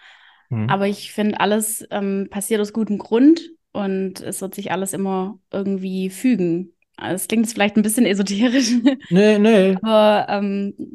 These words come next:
Speaker 2: ja, ich finde schon, dass da was Wahres dran ist.
Speaker 1: Wir müssen das vielleicht nochmal, äh, kurz differenzieren. Durchhalten heißt ja nicht, äh, unbedingt, das hast du ja selber auch <laughs> gemacht, äh, irgendwie die,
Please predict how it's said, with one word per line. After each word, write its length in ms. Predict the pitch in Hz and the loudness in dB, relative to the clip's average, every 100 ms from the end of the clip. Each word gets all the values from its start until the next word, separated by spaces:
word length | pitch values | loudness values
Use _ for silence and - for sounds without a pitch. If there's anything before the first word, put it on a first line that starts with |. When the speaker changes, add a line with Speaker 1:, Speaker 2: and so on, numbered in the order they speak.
| - | -14
Speaker 2:
ja, 180 | 190 202 | -4 -2
ich 80 | 220 | -2
finde 180 | 220 214 | -2 -4
schon, 120 | 208 | -2
dass 120 | 196 | -4
da 100 | - | -4
was 160 | 185 190 | -4 -2
Wahres 280 | 180 185 185 | -2 -2 -6
dran 260 | - 170 | -6 -6
ist. 240 | 117 - - _ _ _ _ - _ _ _ _ _ | -4 -8 -12 _ _ _ _ -20 _ _ _ _ _
Speaker 1:
Wir 120 | 147 | 0
müssen 180 | 147 185 | 2 2
das 120 | 175 | 2
vielleicht 200 | 160 147 | 2 0
nochmal, 460 | 156 151 135 143 151 | 0 0 -2 -6 -12
äh, 160 | 165 170 | -14 -10
kurz 200 | - 151 | -2 -2
differenzieren. 460 | 151 151 135 156 135 | 0 0 2 2 2
Durchhalten 520 | 151 - 139 151 127 | 2 2 0 2 2
heißt 240 | 135 143 | 2 0
ja 60 | 135 | 0
nicht, 260 | 131 139 - | 0 -2 -6
äh, 160 | 123 | -4
unbedingt, 480 | 123 127 131 131 135 | -2 -2 0 0 -2
das 100 | 120 | -4
hast 140 | 139 | -4
du 60 | 139 | -2
ja 40 | |
selber 220 | 117 120 113 | -2 -2 -2
auch 200 | - - | -4 0
<laughs> 0 | |
gemacht, 300 | 151 175 - - - - - | 2 2 -4 -16 -18 -18 0
äh, 260 | 139 131 | 4 4
irgendwie 280 | 147 139 131 | 4 2 0
die, 180 | 131 | 0